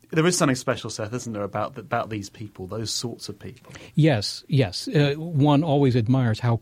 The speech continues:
Speaker 2: cool they are, right? Uh, you know, everything can be going wrong, and they're still cool. And, uh, of course, that's a, a survival instinct they must have. That's indeed quite, quite analogous between the, uh,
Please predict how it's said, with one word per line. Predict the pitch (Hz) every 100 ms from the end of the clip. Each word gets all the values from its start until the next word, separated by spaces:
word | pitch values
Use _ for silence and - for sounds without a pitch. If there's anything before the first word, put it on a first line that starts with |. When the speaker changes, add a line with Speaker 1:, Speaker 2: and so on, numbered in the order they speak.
| -
Speaker 2:
cool | - 202 180 113
they | 104 95
are, | 90 90 98 _ _ _ _
right? | 117 120 -
Uh, | 123 117 - - -
you | 254 139
know, | 139
everything | 160 190 170
can | 139 139
be |
going | 131 147 135 135
wrong, | 135 143 151
and | 127
they're | 135
still | - - 185 165 143
cool. | - 135 107 123 170
And, | 120 120 120 120
uh, | 117
of | -
course, | - 120 -
that's | 120 - 131
a, | 117 113 - 139
a |
survival | 113 123 113 131 127 117 107 - _
instinct | - 143 - 139 127
they | 127
must | 123 135 -
have. | - 170 110 107 - - - _
That's | 135 - - - -
indeed | 135 127 143 110
quite, | - 131 117 -
quite | 175 190
analogous | 156 127 113 107
between | - - 120
the, | 107 107
uh, | 107